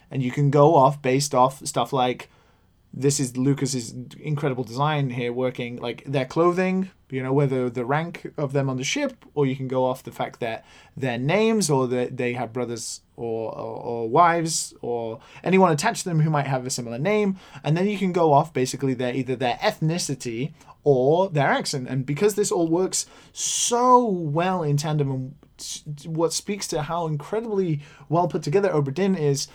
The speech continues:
you know, you have the, the voice, before you see a, a death scene, you have the, the voice acting and the script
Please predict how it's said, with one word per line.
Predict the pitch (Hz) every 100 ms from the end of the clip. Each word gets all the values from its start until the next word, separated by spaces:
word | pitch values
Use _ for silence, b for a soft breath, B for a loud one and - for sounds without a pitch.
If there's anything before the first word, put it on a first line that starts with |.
| b b
you | -
know, | 151
you | 147 143
have | 165 196 208 160 143
the, | 143 139 - _
the | 143 139
voice, | 117 156 185 - - - b _
before | 165 185 214
you | 196
see | - 190 185 147
a, | 135 127 135
a | -
death | 143 151 151
scene, | - 123 117 135 - b b b
you | - 135
have | 135 127 131 131
the, | 131 135 -
the | 131 131 131 131
voice | 127 - 139 160 190 - 135
acting | 135 - 131 160
and | 147 127 120
the | 135
script | - - 131 135 -